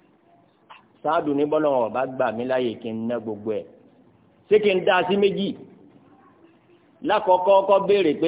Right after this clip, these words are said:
ṣé kí n dá sí mẹ́ta, kí n ná dá méjì nínú mẹ́ta. Ọmọ yìí ò lè ná dá kan tó kù tán. Ànábì tún ní má ṣe bẹ́ẹ̀, sallallahu alaihi wasallam. Ó ní ṣé kí n dá sí méjì?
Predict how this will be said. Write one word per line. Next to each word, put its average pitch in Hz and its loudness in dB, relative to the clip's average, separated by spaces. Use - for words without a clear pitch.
ṣé 196 2
kí 185 0
n 175 -2
dá 175 2
sí 180 0
mẹ́ta, 185 0
kí 156 0
n 151 4
ná 175 2
dá 139 2
méjì 151 2
nínú 139 0
mẹ́ta. 143 0
Ọmọ 175 2
yìí 170 2
ò 165 4
lè 151 0
ná 170 2
dá 147 0
kan 131 -2
tó 160 0
kù 147 -8
tán. 113 -8
Ànábì 120 -6
tún 120 -4
ní 123 -2
má 120 0
ṣe 113 -6
bẹ́ẹ̀, 107 -2
sallallahu 98 -12
alaihi 85 -16
wasallam. - -20
Ó 185 2
ní 202 2
ṣé 202 4
kí 202 2
n 190 -2
dá 190 4
sí 208 0
méjì? 202 2